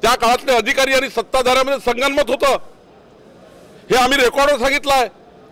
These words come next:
नावासहित सांगितलं होतं. तुम्ही त्यांचे सर्व phone record check केले, त्यांचे account check केले,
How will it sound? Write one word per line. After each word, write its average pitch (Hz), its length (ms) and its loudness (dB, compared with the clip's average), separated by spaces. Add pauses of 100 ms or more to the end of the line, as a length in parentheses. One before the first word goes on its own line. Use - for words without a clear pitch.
(240)
नावासहित 254 540 2
सांगितलं 269 380 -2
होतं. 269 280 2 (1800)
तुम्ही 214 160 -2
त्यांचे 254 260 0
सर्व 254 240 0 (140)
phone 269 160 0
record 269 300 0
check 254 200 -2
केले, 262 260 2 (600)
त्यांचे 220 220 0
account 269 400 0
check 269 180 0
केले, 262 280 2